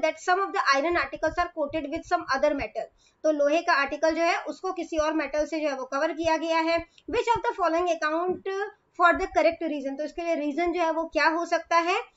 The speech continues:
तो इसका reason हो सकता है to prevent iron from rusting,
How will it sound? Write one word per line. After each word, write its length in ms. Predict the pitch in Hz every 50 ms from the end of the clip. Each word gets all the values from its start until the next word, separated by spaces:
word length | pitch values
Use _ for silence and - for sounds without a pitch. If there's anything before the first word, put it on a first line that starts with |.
| _ _ _ _ -
तो 100 | 311 -
इसका 300 | - 196 - - 349 339
reason 340 | 285 311 311 269 339 359
हो 140 | 359 339 320
सकता 320 | 320 330 320 - - 330 320
है 400 | 320 330 339 330 349 359 339 - _ _ _ _ - - - 311
to 60 | 302
prevent 340 | 277 330 330 294 330 339 330 - - 294 277
iron 160 | 277 320 330
from 180 | 330 359 339 339
rusting, 540 | 285 285 294 285 - - 349 349 370 359